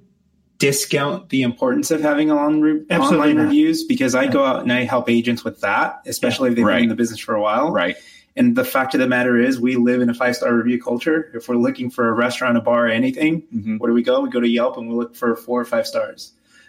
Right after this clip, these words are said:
Speaker 2: But when
Speaker 1: Right.
Speaker 2: you're talking to that client, you're saying, "Hey, listen, my business depends heavily. We live in a five-star
Speaker 1: Right,
Speaker 2: culture.
Speaker 1: right.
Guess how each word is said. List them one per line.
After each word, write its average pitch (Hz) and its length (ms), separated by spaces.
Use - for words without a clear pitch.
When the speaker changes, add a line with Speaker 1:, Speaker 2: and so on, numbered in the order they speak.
Speaker 2:
But 139 100
when 143 100
Speaker 1:
Right. 160 80
Speaker 2:
you're 143 140
talking 175 380
to 135 100
that 113 160
client, 131 440
you're 123 160
saying, 123 340
"Hey, 123 160
listen, 131 340
my 123 100
business 135 440
depends 120 360
heavily. 123 320
We 113 100
live 120 180
in 120 80
a 117 40
five-star - 400
Speaker 1:
Right, 113 260
Speaker 2:
culture. - 280
Speaker 1:
right. - 180